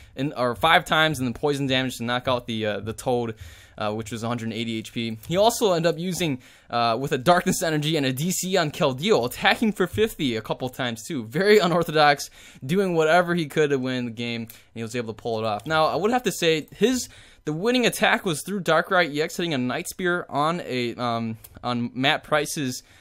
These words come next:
uh, Shaman E X that had thirty H P on it. There was a, he, a, a few turns before the final act, before the final turn where Darkrai won with the Night Spear, um, he, uh, Matt Price had a, a thirty H P, uh, um,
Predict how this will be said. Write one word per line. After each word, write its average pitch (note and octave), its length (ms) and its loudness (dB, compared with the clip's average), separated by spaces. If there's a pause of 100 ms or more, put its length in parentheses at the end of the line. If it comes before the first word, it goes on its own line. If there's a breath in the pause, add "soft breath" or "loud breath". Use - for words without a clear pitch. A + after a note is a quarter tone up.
(180 soft breath)
uh, A2 140 -4
Shaman F#3 360 0
E G#3 80 2
X - 180 -2
that C3+ 100 2
had B2+ 240 0
thirty E3 260 0
H D3 200 -4
P F3+ 120 -6
on G3 140 -2
it. B3 140 -10 (720)
There F3 100 0
was E3 160 2
a, D#3 340 6 (200)
he, F3 480 -4 (680 soft breath)
a, - 80 -6
a D3 160 -4
few B3 180 2
turns A#3 300 0
before F#3+ 340 -2
the D#3 80 0
final F3 400 4
act, D3+ 480 2
before D#3 280 -2
the C#3 60 0
final D#3+ 280 4
turn D#3 180 -2
where B2 120 -4
Darkrai C#3+ 500 2
won C#3+ 220 0
with C3 80 -6
the B2 100 -6
Night C#3 240 -2
Spear, A2+ 400 -4 (200)
um, A2+ 400 -4
he, F3 280 -6
uh, A#2 240 -4
Matt F3 280 2
Price G3 300 2
had F3 300 8
a, E3 60 2
a B2 300 0
thirty F#3 320 -4
H D3+ 240 -8
P, D3 240 -6
uh, A#2 220 0 (520 soft breath)
um, A2 540 -2